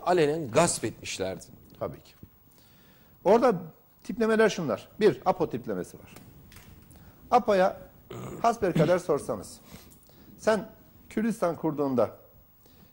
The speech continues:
Speaker 2: inançlı insanlar okullara, iş yerlerine başörtüleriyle gidebilecekler mi?" Size vereceği cevap şudur: "Ne münasebet ya, ben Marksist Leninist bir adamım, ben izin verir miyim?" Demirel'e sorsanız gidebilecekler mi?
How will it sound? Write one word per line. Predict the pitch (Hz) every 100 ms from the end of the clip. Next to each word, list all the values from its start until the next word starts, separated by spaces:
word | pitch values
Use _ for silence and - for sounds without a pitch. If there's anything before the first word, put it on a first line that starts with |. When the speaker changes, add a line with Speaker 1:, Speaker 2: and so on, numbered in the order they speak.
| -
Speaker 2:
inançlı | 160 170 170 202
insanlar | 165 131 139 135 120
okullara, | 131 156 147 147 123
iş | 127 -
yerlerine | 135 135 127 117
başörtüleriyle | 123 - 143 - 131 131
gidebilecekler | 120 127 127 131 131 160
mi?" | 95 - _ _ _ -
Size | - 170
vereceği | 175 165 165
cevap | 156 165 151
şudur: | 151 107 - _ _ _ -
"Ne | 95
münasebet | 101 110 110 123 123
ya, | 92 95 101
ben | 98
Marksist | 92 95 - 104
Leninist | 101 98 101 -
bir |
adamım, | 113 123 101 73
ben | 87
izin | 90 92 98
verir | 101 151
miyim?" | 127 - _ - - - - _ _ _ - - - - - - - - - - -
Demirel'e | 143 240 269 190 104 - - -
sorsanız | - 139 131 110 85 - _ _ _ _ _ _ _ _ _ _ _ _ _ _
gidebilecekler | 120 135 156 160 165 208
mi? | 107